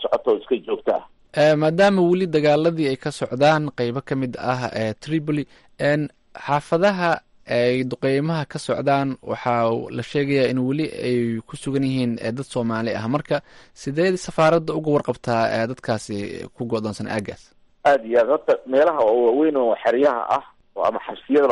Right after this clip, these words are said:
Speaker 1: aan dhahno, eh, oo dadka muhaajiriinta ay ku hayaan, iyo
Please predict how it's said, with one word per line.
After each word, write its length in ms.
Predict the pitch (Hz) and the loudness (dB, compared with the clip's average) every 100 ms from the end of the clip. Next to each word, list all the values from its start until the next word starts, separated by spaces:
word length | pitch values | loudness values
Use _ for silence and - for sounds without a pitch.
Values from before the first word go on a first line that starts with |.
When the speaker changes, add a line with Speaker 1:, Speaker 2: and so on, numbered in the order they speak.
| 110 | 2
Speaker 1:
aan 100 | 113 | 2
dhahno, 240 | 123 110 101 | 0 2 2
eh, 160 | 104 | 4
oo 140 | 95 107 | 2 2
dadka 420 | 151 - - - - _ _ | 0 -2 -6 -6 -8 _ _
muhaajiriinta 800 | 123 117 117 101 135 151 - 101 | -2 2 2 2 -2 0 0 0
ay 100 | 104 - | 0 0
ku 80 | |
hayaan, 440 | 110 92 110 131 123 _ _ _ | 2 4 4 2 0 _ _ _
iyo 160 | 110 | -4